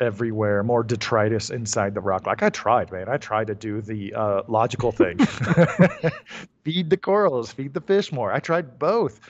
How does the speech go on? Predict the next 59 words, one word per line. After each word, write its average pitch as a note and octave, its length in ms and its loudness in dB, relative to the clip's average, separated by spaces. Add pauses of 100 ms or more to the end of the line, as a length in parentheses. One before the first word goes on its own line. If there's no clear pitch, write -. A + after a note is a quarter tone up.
(120)
I G#2 60 -10
ended A#2 160 -6
up C#3+ 100 -2
with C#3 100 -8
a D3+ 40 -2
lot D#3 300 0
of G3 100 0
detritus. G2 640 -4 (460)
Um, A2 580 -2
and C3 80 -2
my D#3 140 4
P F3 180 -2
H A#3 220 0
went B2 180 -4
down A2 260 -4
'cause A2 140 -8
all A2 100 2
that C#3 140 -4
detritus, D3 600 0
you B2 80 -6
know, G#2+ 140 -4
fuels A2 300 -8
bacteria B2 680 0
that G2+ 280 0
have G#2+ 280 -2
to G2+ 80 -8
breathe A2+ 420 -4
in A#2 120 -6
order G#2+ 200 0
to F#2+ 80 -4
break F#2+ 240 -6
it - 80 -16
down. C3+ 320 2
And G2+ 100 -4
that C3+ 120 -6
cost - 260 -4
me G#2 80 -6
about, G#2 300 0
you G#2 60 -10
know, A2+ 200 -8
point A2 320 -2
one A2 220 -2
of G#2 80 -2
P A#2 180 -2
H. D3 320 0 (340)
And A2+ 120 2
I'm G#2+ 120 2
just G#2+ 200 -2
like, G2 280 2
"All E3 240 4
right, G2+ 320 -2
I've B2 120 -10
been D3+ 160 -4
doing D3+ 180 -2
the C#3+ 100 -4
nitrate C3+ 520 -4
thing C3 340 0
for B2 140 -6
about B2 580 2